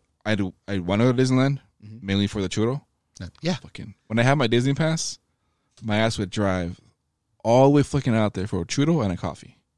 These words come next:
Speaker 1: I would sit there on one of the benches, <laughs> the main entrance by the main park. Uh, was it Main Street? Yeah, Main Street. Sit there, eat it,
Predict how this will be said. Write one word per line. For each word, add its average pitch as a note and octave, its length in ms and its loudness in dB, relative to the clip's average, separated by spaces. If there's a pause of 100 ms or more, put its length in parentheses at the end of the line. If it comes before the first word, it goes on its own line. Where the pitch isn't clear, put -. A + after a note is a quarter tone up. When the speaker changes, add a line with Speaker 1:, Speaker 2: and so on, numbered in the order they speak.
(680)
Speaker 1:
I G2 60 -8
would G2 140 -2
sit - 260 0
there A#2+ 140 2
on A2 220 2
one G#2+ 140 2
of G#2+ 60 4
the G2+ 60 0
benches, B2+ 800 -2
<laughs> - 60 -10
the F#2 140 -10
main G2 100 -2
entrance A#2 280 -2
by G2+ 80 -6
the F#2 100 -4
main F#2+ 100 -2
park. A2+ 280 -6 (1200)
Uh, F#2 140 -2
was G2 160 0
it - 120 -6
Main G#2 160 0
Street? - 200 -4
Yeah, D#2 80 -8
Main G#2+ 140 -2
Street. - 200 -8 (1000)
Sit C3 240 0
there, B2 340 8
eat A#2 200 4
it, A2+ 180 2